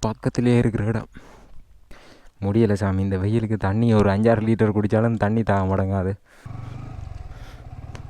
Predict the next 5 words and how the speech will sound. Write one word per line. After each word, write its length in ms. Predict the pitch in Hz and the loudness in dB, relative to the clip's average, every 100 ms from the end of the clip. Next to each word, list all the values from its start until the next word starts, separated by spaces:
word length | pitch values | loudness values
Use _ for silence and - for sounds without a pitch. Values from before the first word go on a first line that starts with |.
| - - - - - - - - - - - 120 | -14 -14 -14 -12 -12 -10 -10 -10 -10 -10 -2 6
இந்த 140 | 139 135 | 6 8
பக்கம்தான், 360 | 113 107 95 - - - - | 6 4 0 -2 -12 -6 2
அங்கால 280 | 123 139 123 | 6 8 8
இடமே 240 | 135 156 160 | 8 8 8
இருக்காது. 460 | 143 131 135 123 | 8 6 6 8